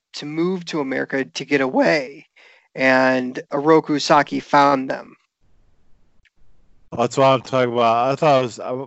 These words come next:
Speaker 2: I thought in the comics it was Oroku Saki's brother that was shooting for the girl. In the movie, they made
Speaker 1: Oh.
Speaker 2: Oroku Saki.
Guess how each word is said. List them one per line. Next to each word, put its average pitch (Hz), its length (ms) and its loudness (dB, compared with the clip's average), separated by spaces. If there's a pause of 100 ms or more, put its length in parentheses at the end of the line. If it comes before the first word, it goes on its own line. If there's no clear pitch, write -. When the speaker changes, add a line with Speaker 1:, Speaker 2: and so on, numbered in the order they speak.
Speaker 2:
I 135 160 2
thought 139 220 2
in 107 60 -10
the 104 80 -14
comics 131 540 -4
it 117 120 -10
was 107 200 -8
Oroku 110 300 -4
Saki's 107 400 -4
brother 101 600 -2 (520)
that 117 100 -4
was 110 140 -4
shooting 113 240 -4
for 101 120 -12
the 101 100 -6
girl. 104 200 0
In 104 60 -4
the 107 80 -6
movie, 147 400 4
they 120 80 -6
made 127 140 2
Speaker 1:
Oh. 123 180 6
Speaker 2:
Oroku 113 280 0
Saki. 110 580 -4